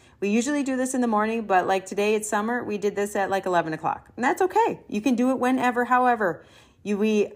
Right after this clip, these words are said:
um, you can do it in the car. You can do it, like I said, on the way to sports, wherever it is, you can do it. But usually for us, we're at home.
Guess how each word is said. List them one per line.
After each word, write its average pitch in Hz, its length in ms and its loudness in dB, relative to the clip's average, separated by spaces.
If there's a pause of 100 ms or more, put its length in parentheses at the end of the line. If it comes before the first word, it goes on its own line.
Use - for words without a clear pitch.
(260)
um, 185 280 2
you 190 80 -4
can 185 120 -6
do 185 100 0
it 180 100 2
in 175 80 0
the 175 80 -2
car. 277 520 4
You 208 200 -6
can 202 200 -2
do 196 140 0
it, 185 80 0
like - 260 -2
I 214 40 -2
said, 208 220 -2
on 185 160 0
the 208 80 -2
way 220 100 0
to 220 100 -2
sports, 240 320 -2
wherever 233 500 -2
it 262 120 -6
is, 190 300 -2
you 190 100 -8
can 185 160 -6
do 170 120 -4
it. - 120 -8 (560)
But 208 140 2
usually 254 500 2
for 170 200 0
us, 165 260 4
we're 165 120 2
at 196 140 4
home. 180 380 0